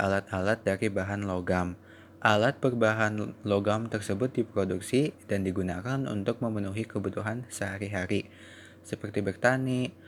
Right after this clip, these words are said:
peralatan upacara, dan berburu. Peninggalan masa peruda-, perundagian seperti benda seni, peralatan hidup, keanekaragaman, dan kekayaan budaya se-, serta upacara adat menunjukkan bahwa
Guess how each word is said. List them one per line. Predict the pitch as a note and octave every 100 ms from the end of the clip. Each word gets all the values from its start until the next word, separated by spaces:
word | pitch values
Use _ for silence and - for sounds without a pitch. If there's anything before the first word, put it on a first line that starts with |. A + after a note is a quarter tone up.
| - -
peralatan | G#2 G2 G2 G2 - G2
upacara, | G2 G2 - B2+ B2+ B2
dan | A#2 G2+ G2 F#2+
berburu. | F#2 F2+ E2+ F2+ - - - -
Peninggalan | - A#2+ A#2+ A#2 A#2+
masa | C#3 C3+ C#3+
peruda-, | C3+ B2 A#2+ A#2 A2 G#2 G#2 -
perundagian | - A2 - A2+ G#2+ G2+ G2 F2+ G2 B2
seperti | - G2+ - G2 G2 G2 F#2+ F#2+ - -
benda | G2 F2+ F2
seni, | F2 F2 A2+ D3
peralatan | - G2+ F#2+ F#2 - F#2
hidup, | F2+ F2 A#2+ - - - - -
keanekaragaman, | G#2 G2 F#2 F#2+ F#2+ F2+ F2+ F2+ F2+ F#2 G2+ F#2 A2+ C#3+ - - - -
dan | F#2
kekayaan | F#2 F#2+ F#2+ F#2+ - F#2+ F#2+
budaya | F#2 F2+ F2 F#2+ A#2+
se-, | - G2+ - -
serta | - F#2+ - B2
upacara | A2+ F#2+ F#2 F#2+ G2+
adat | F#2+ G#2 A2+
menunjukkan | G#2+ G2 F#2 F#2 F2+ - B2+ A2+
bahwa | F2 A2